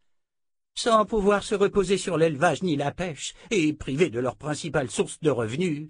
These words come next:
les Toskliens n'auraient pas beaucoup de chance de survivre, mais, là encore,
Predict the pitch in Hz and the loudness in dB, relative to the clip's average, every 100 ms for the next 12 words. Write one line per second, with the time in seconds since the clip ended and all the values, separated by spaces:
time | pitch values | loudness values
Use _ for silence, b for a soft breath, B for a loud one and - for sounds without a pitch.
0 | b b b - 254 208 208 175 - 175 | b b b -2 0 2 2 0 -2 -2
1 | 131 123 214 214 196 190 170 165 160 - | -2 0 0 2 2 4 2 0 -2 -4
2 | 147 175 220 190 233 170 107 131 139 160 | -2 0 0 0 -2 -4 -4 -6 -4 -6
3 | 175 B _ 254 247 247 _ - 240 202 | -6 B _ 0 2 0 _ -4 2 4
4 | 175 156 160 147 147 143 | 4 2 2 4 2 0